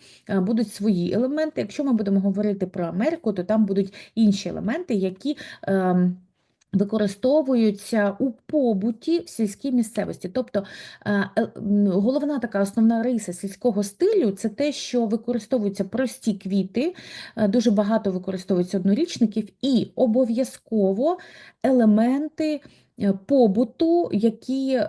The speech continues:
ну, таке повторне, е, використання тих, е, побутових інструментів і елементів, які, е, м,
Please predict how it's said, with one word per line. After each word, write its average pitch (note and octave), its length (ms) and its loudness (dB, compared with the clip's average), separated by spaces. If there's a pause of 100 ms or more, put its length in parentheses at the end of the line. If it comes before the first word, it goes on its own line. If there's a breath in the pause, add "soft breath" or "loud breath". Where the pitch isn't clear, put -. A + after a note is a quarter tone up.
ну, B3+ 100 2
таке G#3 200 -2
повторне, A#3+ 840 2 (300 loud breath)
е, G3 400 0
використання A3 1200 -2
тих, A3+ 300 -6
е, F3 360 0 (340 soft breath)
побутових A3 640 2
інструментів A#3 760 0
і G3+ 100 -2
елементів, G#3 600 -4
які, G#3+ 340 -2
е, - 120 -4
м, F3 680 -4